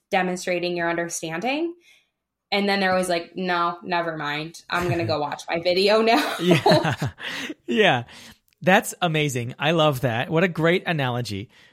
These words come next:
Speaker 2: But it's like, there it is, right? There's the problem mindset,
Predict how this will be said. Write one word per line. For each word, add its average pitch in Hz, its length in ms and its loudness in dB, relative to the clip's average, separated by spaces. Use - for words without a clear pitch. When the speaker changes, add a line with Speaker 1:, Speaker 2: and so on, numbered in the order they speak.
Speaker 2:
But 175 180 2
it's 160 140 -2
like, 170 300 0
there 160 440 4
it 196 100 4
is, 175 240 2
right? 143 280 0
There's 160 280 2
the 185 100 6
problem 180 400 2
mindset, 240 400 -2